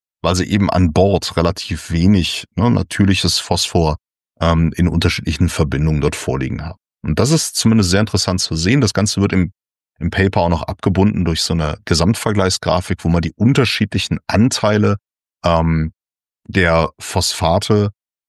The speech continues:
eben entsprechend aufgeführt sehen. Ähm, man könnte da jetzt ein bisschen kritisch dran beäugen, also diese große Zusammenschaugrafik, sie ist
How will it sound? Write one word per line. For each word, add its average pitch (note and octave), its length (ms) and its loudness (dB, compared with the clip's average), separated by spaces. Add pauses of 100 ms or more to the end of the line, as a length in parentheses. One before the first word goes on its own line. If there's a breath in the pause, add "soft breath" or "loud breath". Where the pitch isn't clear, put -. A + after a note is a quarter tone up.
eben F#2 220 0
entsprechend E2 680 -4 (100)
aufgeführt - 600 -2
sehen. - 300 -8 (640)
Ähm, F#2+ 340 4 (160)
man F#2+ 280 -2
könnte D3+ 260 2
da A2+ 100 2
jetzt G2 220 0
ein G2 80 2
bisschen G#2 220 0
kritisch G#2 340 -2
dran F#2+ 320 0
beäugen, G#2 800 0
also F2 180 -2
diese E2+ 260 -2
große G#2+ 340 -2
Zusammenschaugrafik, F#2+ 1160 0 (460)
sie F#2+ 240 -2
ist - 340 0